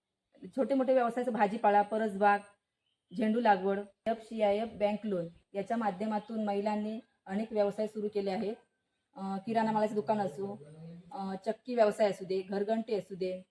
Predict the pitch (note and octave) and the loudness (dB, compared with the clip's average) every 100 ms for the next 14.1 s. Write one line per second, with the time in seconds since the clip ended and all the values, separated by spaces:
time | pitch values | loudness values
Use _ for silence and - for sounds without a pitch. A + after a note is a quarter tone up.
0 | _ _ _ F3+ G#3+ G3 A3+ A3 F#3 E3+ | _ _ _ -6 -4 -2 2 4 4 0
1 | F3 _ E3+ G#3 F#3+ A#3 G3+ F3+ G3+ F#3 | -8 _ -2 -2 0 2 2 0 -2 -4
2 | F3+ B2+ - - _ F3 F#3 - A#3 C4 | -4 -10 -16 -20 _ -8 -8 -6 0 0
3 | G#3+ G#3 F#3+ F#3 F#3 - _ _ B3 A3+ | 4 4 6 2 0 -14 _ _ 2 4
4 | B3+ - F#3+ F3+ F3+ F#3 - _ _ _ | 4 4 4 2 -2 -6 -20 _ _ _
5 | _ - F#3+ F#3+ F#3+ F#3+ F#3+ F#3+ F#3 _ | _ -12 -8 -6 -6 -6 -6 -8 -14 _
6 | _ _ _ - A#3 A3+ _ _ _ _ | _ _ _ -2 0 0 _ _ _ _
7 | C3 C3+ - - - - - - G3+ G3+ | _ -18 -14 -16 -18 -20 -20 -10 -8 0
8 | A3+ A3 A3 A3 A3+ A3+ A3 G#3+ G#3 G3+ | 2 4 4 2 4 4 4 2 2 0
9 | - A3 B3 _ _ _ F3+ G3 F#3+ A3 | -2 -4 -4 _ _ _ -6 -4 -2 0
10 | A3 A3+ G#3+ G3 F#3+ G3 G3+ G#3 G3 F3+ | 0 -2 -6 -6 -4 -2 -2 -4 -6 -10
11 | G3 G#3 G#3 _ - F3+ F3 G3 G#3 G#3 | -8 -8 -8 _ -12 -12 -8 -6 -6 -2
12 | G3+ G#3 G#3+ G#3 F#3 - G#3 G#3+ G#3 F#3 | -2 -2 -2 -4 -8 -6 -4 -2 -2 -2
13 | F#3+ F#3+ G3+ G3+ F3+ G3+ F#3 F#3 G#3 G3+ | -4 -4 -6 -8 -8 -8 -8 -2 0 0
14 | G3 | -2